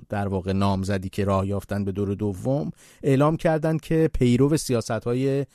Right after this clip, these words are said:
رهبر جمهوری اسلامی هستند و آن چیزی که مهم هست، منویات علی خامنه‌ای، رهبر جمهوری اسلامی است و او هست که هدایت می‌کنه دولت رو، دولتی که قرار هست روی کار بیاد رو، و،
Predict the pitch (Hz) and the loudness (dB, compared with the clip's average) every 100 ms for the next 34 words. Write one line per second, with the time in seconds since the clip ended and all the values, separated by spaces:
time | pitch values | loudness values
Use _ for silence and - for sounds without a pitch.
0 | _ _ 123 117 - 131 92 90 87 82 | _ _ -2 -2 0 -2 -2 -6 -8 -6
1 | 85 - 85 85 80 - 82 80 - - | -6 -6 -8 -6 -6 -8 -8 -8 -12 -20
2 | - _ 104 98 95 92 92 92 - 110 | -20 _ -2 -2 0 0 0 -2 -2 -4
3 | - 113 113 113 101 92 98 87 120 135 | -2 -2 0 0 0 -2 -4 -2 -2 0
4 | 139 - 117 101 98 98 101 123 - 127 | 0 -2 0 0 0 0 2 2 2 0
5 | 104 110 - 101 98 110 101 85 104 98 | 0 -2 -2 -2 -2 0 -2 -2 -2 0
6 | 95 92 90 - 92 110 139 - 139 139 | -2 -2 -4 -4 -2 0 0 0 0 -2
7 | - - 233 139 101 - - 101 98 95 | -6 -2 2 4 2 -6 -6 -2 0 0
8 | 92 98 - 92 - 92 92 90 - - | 0 -2 -4 -8 -4 -4 -4 -6 -10 -18
9 | - 107 113 101 117 139 - 147 120 101 | -8 2 4 6 4 2 0 0 2 2
10 | 98 - 110 104 101 101 92 - - 95 | 0 -2 -4 0 0 0 -2 -4 -4 -4
11 | - 98 95 104 143 165 170 - - _ | -2 -2 0 0 0 2 0 -2 -14 _
12 | 131 120 120 117 | -2 2 4 2